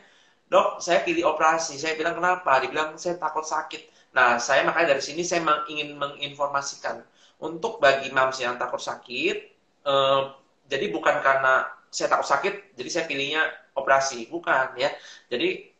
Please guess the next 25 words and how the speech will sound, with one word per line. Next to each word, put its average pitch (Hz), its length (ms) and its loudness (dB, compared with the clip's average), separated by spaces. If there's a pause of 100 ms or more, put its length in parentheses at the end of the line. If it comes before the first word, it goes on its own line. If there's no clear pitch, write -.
ada 196 320 6
namanya 170 440 4
yang 160 360 2
kalau 135 400 6
mau 131 240 0
normal 135 480 6
dengan 131 240 -6
minimal 170 480 2
rasa 131 320 -2
nyeri, 135 320 -8
ada 156 160 -4
namanya 139 480 -2
ela, 147 560 2
ya. 123 80 -6
Jadi 135 320 -14
kita 139 320 -4
epidural 147 720 6
labor 135 320 4
anesthesia. 117 480 -8
Jadi - 320 -8 (720)
ada 170 160 4
satu 180 160 -2
pasien 175 240 -2
saya 160 160 -2
juga, 139 560 0